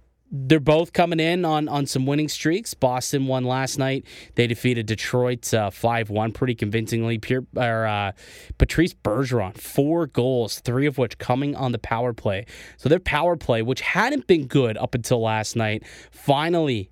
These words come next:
gets going. Uh, I think they had three power play goals all season long, and then last night, Patrice Bergeron scores three on the power play himself.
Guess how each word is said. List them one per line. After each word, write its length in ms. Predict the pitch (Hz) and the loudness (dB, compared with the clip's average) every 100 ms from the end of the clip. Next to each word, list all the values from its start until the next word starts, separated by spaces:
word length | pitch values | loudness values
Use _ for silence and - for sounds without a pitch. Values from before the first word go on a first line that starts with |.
| _ | _
gets 240 | - 120 - | -2 -2 -2
going. 500 | - 127 131 104 101 | 2 2 2 -2 -2
Uh, 100 | 113 | 0
I 80 | 113 | 0
think 260 | 123 139 | -2 0
they 60 | 151 | 0
had 140 | 123 | 0
three 260 | 117 131 139 | -2 -2 -2
power 280 | 120 117 117 | -2 -2 0
play 180 | 120 | -2
goals 300 | 104 98 101 - | 0 -2 -4 -2
all 420 | 113 113 123 127 - - - | 0 0 0 -2 -6 -20 0
season 320 | 139 127 120 | 2 2 2
long, 300 | 120 139 165 | 2 2 0
and 100 | 123 | 0
then 80 | 117 | 0
last 380 | 120 123 117 | 0 0 0
night, 200 | 123 110 | -2 -2
Patrice 320 | 110 - 117 - | -4 -4 -4 0
Bergeron 460 | 117 107 110 101 | -2 0 -2 -2
scores 300 | - 113 107 | -2 -2 -2
three 220 | - 120 | -2 -2
on 60 | 110 | -2
the 60 | 104 | -2
power 260 | 110 101 | -2 -2
play 200 | 101 101 | -2 -2
himself. 520 | 95 - 123 104 101 | -2 -2 0 0 -4